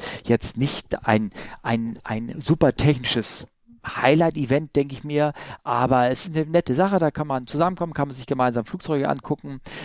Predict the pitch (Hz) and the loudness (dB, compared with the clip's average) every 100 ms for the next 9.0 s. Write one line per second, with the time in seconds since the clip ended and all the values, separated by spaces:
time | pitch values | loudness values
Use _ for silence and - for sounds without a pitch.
0 | 143 - 120 113 110 131 - 113 - 170 | -8 2 4 4 0 0 0 -2 2 4
1 | 151 139 131 127 131 - 123 117 110 107 | 6 6 8 8 4 2 0 2 2 -2
2 | 113 - - 110 156 - 151 139 131 123 | -10 -6 -4 0 0 2 2 2 4 4
3 | 131 127 123 - - - 117 - 117 117 | 4 2 -8 -16 -4 -2 -2 0 0 2
4 | 117 110 110 - 113 107 95 - 113 107 | 2 2 0 -4 -4 -4 -6 -10 -4 -2
5 | 95 95 - - 120 110 151 151 - - | 0 -2 -6 -4 -2 0 0 0 -2 0
6 | 147 117 - 120 165 196 151 120 - - | -2 0 -2 2 4 4 4 0 -4 0
7 | 135 127 127 - - 117 113 - 107 - | 0 0 -6 -8 -4 -4 -2 -6 -8 -8
8 | 107 98 - - - 160 180 165 170 | -6 -6 -6 -6 0 2 4 4 4